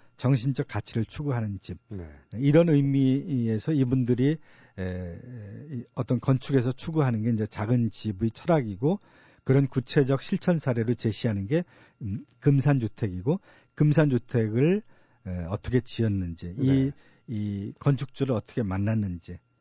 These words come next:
Speaker 1: 그리고 이 짓는 과정에서 어떤 일이 있었는지를 이 책에서 아주 세세하게 담고 있습니다.
Speaker 2: 네.
Speaker 1: 그래서 하나의 지-, 좋은 집이, 에, 만들어지기까지의 과정을 건축가를,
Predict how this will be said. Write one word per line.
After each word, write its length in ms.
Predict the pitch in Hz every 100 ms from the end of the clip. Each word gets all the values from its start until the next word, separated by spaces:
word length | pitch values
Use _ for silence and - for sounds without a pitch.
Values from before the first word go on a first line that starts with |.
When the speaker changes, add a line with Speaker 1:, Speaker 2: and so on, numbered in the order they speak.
| _
Speaker 1:
그리고 200 | - 120 135
이 220 | 123 156 _ _ -
짓는 320 | 147 147 143
과정에서 520 | - 113 117 110 -
어떤 260 | 139 160 143
일이 140 | 117
있었는지를 720 | 117 156 131 110 87 104 180 - - - -
이 80 |
책에서 580 | 117 127 104 87 101 160 - _ -
아주 200 | 92 95
세세하게 520 | - 185 - 165 135
담고 360 | 95 98 -
있습니다. 520 | 110 - 92 85 - 107
Speaker 2:
네. 280 | 92 78 78
Speaker 1:
그래서 220 | 110 -
하나의 320 | 131 143 139 - _
지-, 280 | - - 156
좋은 380 | - 143 160 151
집이, 520 | - 123 139 180 233 - - - _ -
에, 240 | 92 90 92
만들어지기까지의 1400 | 95 120 117 113 110 101 - 107 92 - 95 95 120 185 _
과정을 600 | - 110 101 107 92 131 - - _ _ _ -
건축가를, 720 | - 135 - - 143 127